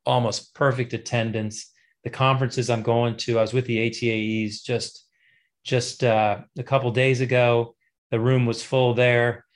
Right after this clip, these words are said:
as was, uh, there were a lot of dealer, uh, C F Os and accountants at the A I C P A conference.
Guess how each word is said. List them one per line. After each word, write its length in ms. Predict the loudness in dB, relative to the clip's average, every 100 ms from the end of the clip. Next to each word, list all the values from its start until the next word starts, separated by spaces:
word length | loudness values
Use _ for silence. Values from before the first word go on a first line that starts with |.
| _ -6
as 340 | 0 0 0
was, 220 | -2 -2 -4
uh, 240 | -6 -6
there 140 | -6 -4
were 100 | -4
a 60 |
lot 200 | 0 0
of 100 | 0
dealer, 440 | 0 2 2 0 -4
uh, 200 | -12 -12
C 200 | -6 -2
F 160 | 0 2
Os 280 | 2 2 -2
and 80 | -6
accountants 580 | -2 -2 -2 -6 -8
at 120 | -12 -8
the 200 | -10 -6
A 340 | -2 0 0 -2
I 180 | -4 -4
C 280 | -4 -6 -6
P 180 | -2 0
A 120 | 0
conference. 680 | -2 -2 -2 -4 -4 -8